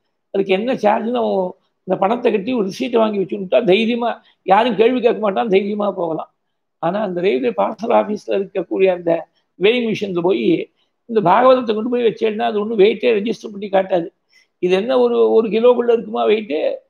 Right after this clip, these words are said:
அந்த ஒரு kilo weight எல்லாம் measure பண்றதுக்கு it is not calibrated. அங்க ஒரு ஐம்பது கிலோவாவது இருந்தாதான் அந்த முள்ளு கொஞ்சமாவது நகரும்.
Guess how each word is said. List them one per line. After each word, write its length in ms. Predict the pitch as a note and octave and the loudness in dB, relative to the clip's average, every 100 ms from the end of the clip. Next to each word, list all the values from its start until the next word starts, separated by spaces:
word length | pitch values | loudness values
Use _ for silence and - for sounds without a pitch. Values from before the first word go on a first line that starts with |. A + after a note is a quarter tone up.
| _ _ | _ _
அந்த 160 | F#3+ G3 | -2 4
ஒரு 200 | G3 A3 | 4 2
kilo 240 | B3+ C4+ | 0 2
weight 240 | B3+ A#3+ A#3+ | 2 0 -2
எல்லாம் 440 | A3 B3+ C#4 C#4+ F#3+ | -4 -4 -4 -8 -6
measure 360 | G3 B3+ C4 | -4 -4 -4
பண்றதுக்கு 360 | A3+ G#3+ G#3+ D4 | -4 -8 -4 -4
it 100 | A#3+ | -4
is 140 | - | -6
not 320 | G3+ A3 G#3+ | -6 -6 -4
calibrated. 640 | G#3 G#3 A3 F#3+ G3 E3+ D3 _ _ _ - | 2 2 2 -2 -2 -2 -6 _ _ _ -6
அங்க 200 | D#3+ F#3 | -2 4
ஒரு 140 | F#3+ F#3 | 4 4
ஐம்பது 280 | F#3 G3+ | 0 0
கிலோவாவது 480 | G#3 G#3+ A#3+ B3+ C4 | 2 4 6 6 4
இருந்தாதான் 480 | A#3 A3+ A3 A3 C4 | 0 0 0 0 -4
அந்த 180 | A#3 G#3+ | -4 -4
முள்ளு 280 | G3+ G#3+ G#3+ | -6 -6 -6
கொஞ்சமாவது 720 | G3 G3+ G3 G#3 A#3 G#3+ E3+ | -4 -4 -6 -4 0 0 0
நகரும். 320 | E3 F#3+ A3+ | -2 -2 -4